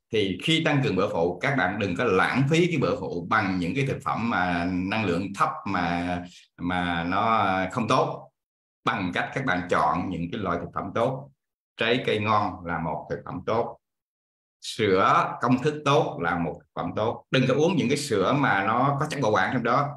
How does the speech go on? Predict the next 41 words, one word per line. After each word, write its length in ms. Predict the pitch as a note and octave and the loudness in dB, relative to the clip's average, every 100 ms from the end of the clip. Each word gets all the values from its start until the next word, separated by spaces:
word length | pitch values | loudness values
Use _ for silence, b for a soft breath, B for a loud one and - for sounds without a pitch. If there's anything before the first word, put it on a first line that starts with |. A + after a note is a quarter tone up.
| - - | -8 -2
tức 120 | E3 | 0
là 140 | G#2+ G2 | 0 0
những 120 | G#2 | 0
cái 100 | C#3 | 2
sữa 160 | A#2 | 2
bịch 200 | - A2 - | 0 -2 -4
mà 100 | G2+ | -4
nó, 420 | G2+ A2 C3 C3+ B2 | 0 2 4 4 4
nó, 200 | A#2+ A#2+ | 2 2
nó, 160 | A#2 | 2
nó 140 | B2 A#2 | 2 2
để 280 | G2+ A#2 B2+ | 4 4 2
trong 180 | A#2+ A#2 | 2 2
cái, 100 | A#2+ | 2
ờ, 440 | A2+ G#2+ A2 G#2 G2+ | 2 2 0 0 0
bên 140 | - | 0
ngoài 220 | A2 F2+ F2 | 2 2 2
tự 80 | F2+ | 2
nhiên 300 | A#2 B2 A#2 | 4 4 0
không 160 | A#2 A#2 | -2 -2
có 80 | |
chất 140 | B2+ B2 | 0 0
bảo 120 | A2 | 2
quản 280 | G2+ G2 C3 | 2 2 0
là 80 | F#2 | -2
cũng 120 | F#2 | -4
không 140 | A2+ | -4
tốt. 340 | G#2 B2+ - - _ _ _ _ _ _ _ _ | 0 0 -2 -12 _ _ _ _ _ _ _ _
Uống 300 | B2 B2+ C3+ | 4 4 4
phải 140 | - G#2+ | 2 2
uống 180 | A#2 B2+ | 2 2
sữa 180 | F2 A2 | 0 2
tươi, 300 | A2 G#2 G2 | 4 4 2
còn 160 | F2 - | -4 -2
không 260 | A#2 B2 | 0 0
là 100 | G2 F#2 | -2 -4
phải 120 | G#2+ | -2
chọn 180 | E2+ E2 | -2 -2
sữa 100 | D#2+ - | -4 -6
công 180 | G#2 | -4
thức. 120 | B2 | -2